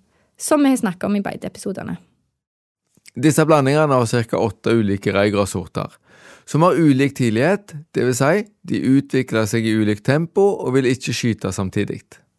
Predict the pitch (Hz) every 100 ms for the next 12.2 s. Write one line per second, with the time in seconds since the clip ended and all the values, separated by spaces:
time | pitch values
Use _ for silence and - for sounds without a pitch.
0 | _ _ _ _ 254 254 254 277 349 277
1 | 208 220 254 226 185 - 233 240 226 190
2 | 180 190 _ _ 262 240 277 285 220 -
3 | 208 240 - 370 440 _ _ - 285 269
4 | 202 208 269 247 214 208 - 190 - -
5 | - - - - _ _ _ _ - 147
6 | 185 160 143 143 143 113 104 - 135 143
7 | 123 110 113 117 117 113 120 - - 104
8 | 104 98 95 - - 95 87 104 98 -
9 | - _ _ - 127 151 165 - 131 117
10 | 113 117 104 95 98 98 - - - _
11 | _ - 113 - 147 175 160 151 151 135
12 | 117 151